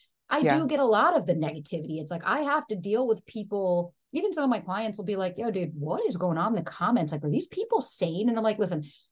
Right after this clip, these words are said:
Speaker 1: the reason I don't bother with it is 'cause you see what I see." It's like, you could see that these people are not all together there. If you're gonna
Speaker 2: Totally.
Speaker 1: fucking attack people and go off on a social media channel, it's like,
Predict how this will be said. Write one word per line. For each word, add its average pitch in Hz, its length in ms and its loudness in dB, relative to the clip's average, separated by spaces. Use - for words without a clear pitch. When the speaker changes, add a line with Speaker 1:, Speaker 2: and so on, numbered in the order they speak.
Speaker 1:
the 226 120 6
reason 294 300 4
I 226 40 4
don't 180 100 0
bother 233 280 4
with 277 180 2
it 285 100 2
is 254 100 0
'cause 180 200 -2
you 240 180 4
see 294 240 -2
what 202 140 0
I 170 160 -2
see." 156 260 -6
It's - 120 -10
like, 185 180 -4
you 156 60 -4
could - 180 -2
see 277 180 0
that 269 100 -2
these 240 160 0
people 196 280 -4
are 190 40 0
not 190 180 0
all 180 140 0
together 175 320 -2
there. 151 380 -2
If - 80 0
you're 214 100 4
gonna 294 120 4
Speaker 2:
Totally. 285 100 -2
Speaker 1:
fucking 240 260 2
attack 202 440 -4
people 208 320 -2
and 175 140 0
go 185 180 2
off 180 200 0
on 170 120 -4
a 147 120 -6
social 202 400 -2
media 180 280 0
channel, 175 380 0
it's 165 120 -6
like, 160 240 -2